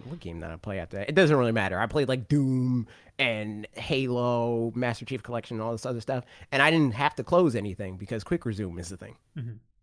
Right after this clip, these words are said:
Speaker 2: Uh, anyway, let's talk about Nintendo, our best, our good buddy. Remember them?
Speaker 1: Our best pals, our best pals, dude.
Speaker 2: I
Speaker 1: Where's their
Speaker 2: remember.
Speaker 1: next gen, dude?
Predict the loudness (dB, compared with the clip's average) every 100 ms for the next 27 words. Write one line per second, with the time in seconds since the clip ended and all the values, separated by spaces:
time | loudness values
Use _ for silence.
0 | _ _ _ _ _ _ _ _ _ _
1 | _ _ _ _ _ _ -2 0 0 0
2 | 0 -2 -4 -2 -2 -4 -6 -18 _ _
3 | _ _ _ _ _ -2 -2 -2 -10 -12
4 | _ 0 0 2 0 0 0 -2 0 2
5 | 2 2 -2 -6 -8 -2 -2 0 -4 -2
6 | -2 -2 -2 -2 -2 -2 -4 -6 -2 0
7 | 0 0 -2 -6 -12 _ _ -12 -8 -2
8 | -2 -2 -6 -6 -6 -8 -10 -10 -10 -10
9 | -12 -10 -12 -12 -14 -16 -14 -16 _ _
10 | _ _ -2 0 4 4 6 4 0 -4
11 | -4 -4 -6 -6 -8